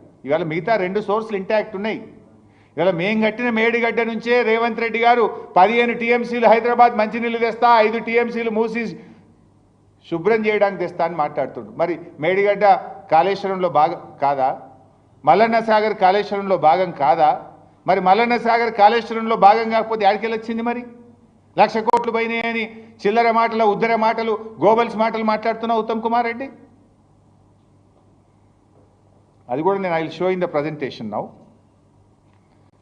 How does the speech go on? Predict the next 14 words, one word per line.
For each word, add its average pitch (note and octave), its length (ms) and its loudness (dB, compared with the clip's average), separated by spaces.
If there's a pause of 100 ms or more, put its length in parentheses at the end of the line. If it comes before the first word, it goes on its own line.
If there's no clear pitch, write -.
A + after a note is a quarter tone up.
(880)
ఇవాళ F#3 600 4 (460)
తెలంగాణ G3+ 540 2
రైతులను F3+ 460 0
ముంచుతున్నది G3 560 -4
కాంగ్రెస్ F3 500 -4
పార్టీ. - 240 -6 (800)
తొందరగా G3+ 360 0
రిపేర్ G3+ 400 -4
చేయండి. G3+ 380 -4 (520)
ఈయన, E3+ 120 -2
ఈయన F#3+ 240 0
ఏదో G3 160 -2
పెద్ద F3+ 180 -4
మాట్లాడతాడు, D#3 640 -4